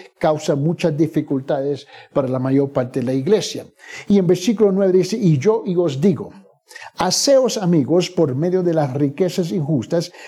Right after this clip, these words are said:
para que cuando falten os reciban en las moradas eternas. El que es fiel en lo muy poco, es fiel también en lo mucho. Y el que es injusto en lo muy poco, también es injusto en lo mucho.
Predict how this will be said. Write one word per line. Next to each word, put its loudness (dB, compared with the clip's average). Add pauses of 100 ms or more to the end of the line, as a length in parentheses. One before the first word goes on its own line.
para 0
que 0
cuando 0
falten -2
os 2
reciban 0
en 0
las 0
moradas 2
eternas. -2 (360)
El 2
que 4
es -6
fiel 4
en 0
lo 2
muy 2
poco, 0
es 0
fiel 0
también -2
en -4
lo -4
mucho. 0 (360)
Y 4
el 0
que 2
es -2
injusto -2
en 2
lo 0
muy 0
poco, 0
también -2
es -4
injusto -2
en -4
lo -2
mucho. -4